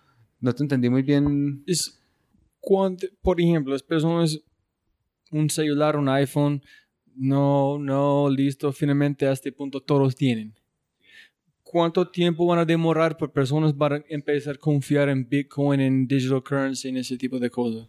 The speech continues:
Speaker 1: Hoy en Colombia hay muchas personas que yo conozco que ya están trabajando en Bitcoin. Y he visto mucha propaganda en Facebook, y he visto mucho,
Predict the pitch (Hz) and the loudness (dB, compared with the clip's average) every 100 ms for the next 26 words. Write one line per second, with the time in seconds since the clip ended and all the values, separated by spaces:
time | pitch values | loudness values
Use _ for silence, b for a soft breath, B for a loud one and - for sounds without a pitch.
0 | _ - 151 196 220 214 185 190 196 208 | _ -4 0 0 0 0 -2 0 0 0
1 | 202 190 - 147 139 165 180 - - _ | 0 -4 -2 -2 0 -2 -4 -8 -18 _
2 | _ - 123 123 160 175 160 143 - 101 | _ 0 2 2 2 0 0 -6 -4 0
3 | 98 - 123 120 117 95 92 104 110 107 | -2 0 0 2 0 0 -2 -2 0 0
4 | - 82 78 - _ _ 104 98 98 120 | -2 -14 -16 -18 _ _ 0 4 4 2
5 | 123 127 123 123 127 - 104 95 90 92 | 0 0 2 2 0 -4 -2 -2 0 -2
6 | 92 101 113 110 104 110 117 110 110 98 | 0 2 0 0 0 2 2 2 2 2
7 | 90 98 110 113 113 - 113 110 | 0 -2 -2 -2 -2 0 0 0